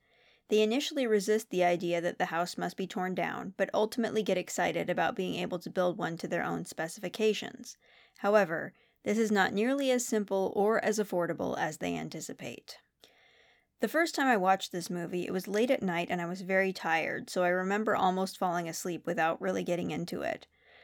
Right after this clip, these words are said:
But I enjoyed it a lot more the second time, and it's grown on me over the years. I watched it for the first time in two thousand three, then twice in two thousand four, and then once each in two thousand six, two thousand eight through twenty thirteen, twenty fifteen, twenty sixteen,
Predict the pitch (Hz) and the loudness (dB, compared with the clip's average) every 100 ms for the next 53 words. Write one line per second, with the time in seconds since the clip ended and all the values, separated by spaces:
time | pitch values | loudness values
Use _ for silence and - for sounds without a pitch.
0 | _ _ - 214 208 214 214 247 269 269 | _ _ 2 4 4 4 6 6 6 4
1 | 233 190 190 190 190 196 196 180 170 - | 4 6 6 4 2 0 0 -2 -4 -8
2 | 156 156 160 196 196 - 214 202 175 165 | -6 -6 -2 0 0 2 4 6 2 0
3 | 160 165 156 165 165 165 151 147 185 - | -4 -4 -4 -4 -4 -4 -6 -8 -12 -16
4 | _ _ _ _ 208 214 220 262 277 - | _ _ _ _ 2 6 4 4 -2 2
5 | 262 247 208 220 - 214 220 214 208 190 | 0 2 0 0 -2 0 2 0 0 2
6 | 180 190 185 170 - 101 208 - _ 196 | 2 2 -4 -4 -6 -6 -10 -12 _ 0
7 | 196 190 - 185 202 226 247 226 190 196 | 0 -4 0 0 2 -2 0 4 4 2
8 | 190 - 180 - - - 175 175 180 196 | -4 -4 -2 -2 -4 -4 -2 -2 -2 -2
9 | - - 185 - - 185 180 165 165 170 | -4 -6 -8 -6 -8 -6 -2 -4 -4 -6
10 | - 147 - - _ _ _ 208 196 202 | -2 -2 -4 -14 _ _ _ 0 4 4
11 | 208 202 220 - 226 208 - 196 196 202 | 4 2 0 -2 -4 -2 -4 -4 -2 -2
12 | 208 - 175 165 185 226 _ _ _ _ | -4 -4 -4 -2 -4 -8 _ _ _ _
13 | - 190 185 151 - 208 - 240 240 240 | -4 -2 0 -2 -4 -4 -2 -2 0 -2
14 | 196 196 190 - - - 165 175 | -4 -4 -6 -8 -8 -4 -4 -4